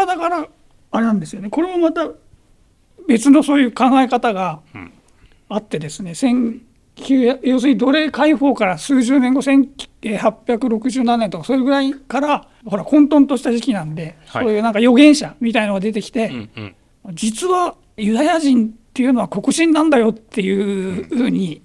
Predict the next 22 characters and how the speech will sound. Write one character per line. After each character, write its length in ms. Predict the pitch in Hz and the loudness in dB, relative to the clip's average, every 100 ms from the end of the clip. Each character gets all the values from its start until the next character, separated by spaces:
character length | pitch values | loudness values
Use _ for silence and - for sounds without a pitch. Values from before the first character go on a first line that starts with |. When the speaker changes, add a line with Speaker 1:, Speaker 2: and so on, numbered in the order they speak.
| _ _ | _ _
Speaker 1:
言 140 | - 247 | 0 2
い 60 | |
出 100 | 254 | 4
す 100 | 240 | 2
人 220 | 196 269 | -2 -4
が 80 | 170 | -4
出 100 | 185 | -4
て 80 | 233 | -4
き 80 | - | -4
た 80 | 180 | -6
わ 100 | 208 | -6
け 80 | |
で 80 | 185 | -10
す 120 | 156 | -16
よ。 100 | - _ | -20 _
Speaker 2:
は 240 | - 107 | -12 -10
い。 20 | |
Speaker 1:
だ 60 | 80 | -10
か 320 | _ _ - | _ _ -6
ら 60 | 214 | -4
そ 140 | 330 | -2
の、 220 | 370 370 | -2 -4